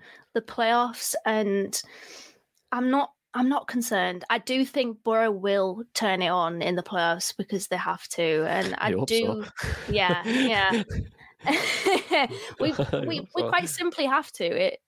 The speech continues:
Speaker 1: if we don't, and if we play how, well, I will say, over the past few games, we have come undone because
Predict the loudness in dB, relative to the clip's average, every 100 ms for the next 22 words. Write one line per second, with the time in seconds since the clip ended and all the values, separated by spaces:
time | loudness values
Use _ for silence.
0 | _ -4 -2 -2 -2 0 0 0 -2 -6
1 | -6 -2 -2 0 -2 -2 -4 -2 0 2
2 | 0 0 -2 -8 _ _ -20 _ 0 2
3 | 2 2 0 0 2 2 2 -2 -10 _
4 | _ _ _ _ 0 2 0 -8 -6 -4
5 | -4 -6 -10 -10 -14 -20 -6 -2 -2 0
6 | 0 0 -2 -6 -6 -6 -6 -10 _ -20
7 | _ _ _ _ _ _ _ _ _ _
8 | -6 0 0 0 -2 2 0 0 -4 -2
9 | 0 0 2 2 0 -2 -4 -2 0 0
10 | 0